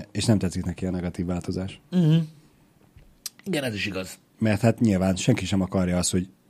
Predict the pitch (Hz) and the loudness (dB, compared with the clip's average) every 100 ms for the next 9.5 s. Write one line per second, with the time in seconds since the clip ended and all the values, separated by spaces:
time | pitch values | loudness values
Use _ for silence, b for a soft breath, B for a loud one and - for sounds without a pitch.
0 | - 107 - 92 87 - 87 - 87 85 | -10 -4 0 0 0 -2 -4 -2 -4 -4
1 | 85 85 85 80 - 80 82 82 85 90 | -4 -4 -4 -6 -8 -6 -4 -4 -6 -8
2 | - 147 143 139 92 85 82 80 78 82 | -8 -4 -2 0 -2 -2 -4 -6 -6 -8
3 | 92 _ _ - - B B B B - | -10 _ _ -20 -20 B B B B 2
4 | 107 95 101 95 92 92 98 98 - - | 4 6 4 2 2 0 0 -4 -14 -18
5 | B B B B - 104 95 92 87 87 | B B B B -2 2 4 2 0 0
6 | 87 87 92 - _ - B B B 392 | 0 -2 -6 -10 _ -20 B B B 0
7 | - 220 170 156 - 151 143 147 156 185 | 2 4 4 2 -2 -2 -2 -6 -2 0
8 | 226 196 180 180 196 208 254 226 226 220 | 0 -2 -4 0 0 0 -2 -4 -6 -4
9 | 240 208 190 - 175 | -4 -4 -6 -6 -4